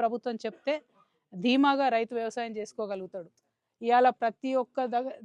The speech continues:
వరి, ప్రతి ఒక్క మనిషికి, ప్రతి ఒక్క వ్యాపారవేత్తకి,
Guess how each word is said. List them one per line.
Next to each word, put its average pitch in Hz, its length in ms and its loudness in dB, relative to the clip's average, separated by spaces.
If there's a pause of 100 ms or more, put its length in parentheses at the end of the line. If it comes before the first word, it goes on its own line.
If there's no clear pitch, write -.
(100)
వరి, 240 160 0 (240)
ప్రతి 226 300 -2
ఒక్క - 160 -2 (140)
మనిషికి, 240 440 -2
ప్రతి 226 240 -2
ఒక్క 233 120 -2 (120)
వ్యాపారవేత్తకి, 262 760 4